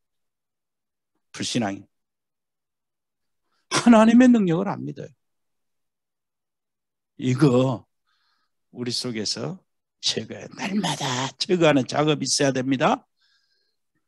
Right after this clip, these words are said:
그리고 두 번째요. 율법주의. 율법주의. 이게 뭡니까, 율법주의?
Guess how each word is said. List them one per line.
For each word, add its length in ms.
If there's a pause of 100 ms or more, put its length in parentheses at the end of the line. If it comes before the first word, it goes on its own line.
(680)
그리고 400 (300)
두 140
번째요. 400 (1900)
율법주의. 680 (2500)
율법주의. 640 (1200)
이게 220
뭡니까, 560
율법주의? 580